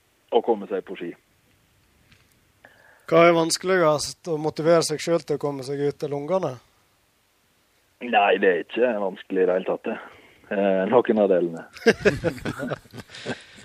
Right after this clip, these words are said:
Speaker 2: Godt å høre. Veldig kjekt du, eh, ville være med oss på Sport om Spas-sending direkte på Radio Stryn. Det er ikke hver dag.
Speaker 1: Nei, det er ikke hver dag. <laughs> Det, det må jeg si.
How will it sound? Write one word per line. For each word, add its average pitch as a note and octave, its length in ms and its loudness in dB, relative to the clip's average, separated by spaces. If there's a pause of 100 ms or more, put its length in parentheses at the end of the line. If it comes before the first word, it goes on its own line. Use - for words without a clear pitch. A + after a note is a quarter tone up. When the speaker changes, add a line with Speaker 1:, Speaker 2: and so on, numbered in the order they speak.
(320)
Speaker 2:
Godt F#3+ 260 4
å G3+ 140 12
høre. F#3 320 12 (100)
Veldig A#3+ 300 8
kjekt C4+ 260 6
du, B3 100 -2
eh, B3 360 8
ville G#3+ 180 6
være G#3+ 240 8
med B3 160 4
oss G#3+ 160 4
på G3+ 200 2
Sport A#3+ 360 0
om G3+ 80 2
Spas-sending F3+ 1160 0 (180)
direkte E3+ 720 0
på G3 160 -2
Radio G3+ 320 2
Stryn. F#3 260 -2
Det G3 120 0
er - 100 -4
ikke F#3+ 140 0
hver F3+ 100 2
dag. C3+ 240 2 (400)
Speaker 1:
Nei, C#3+ 240 10
det G#3 100 8
er E3 160 6
ikke E3+ 360 -2
hver F3+ 100 4
dag. A2+ 160 0 (120)
<laughs> A2 100 -16
Det, A#2+ 100 -8 (460)
det C#3+ 160 4
må C3+ 100 0
jeg G#2 140 -6
si. B2+ 120 -4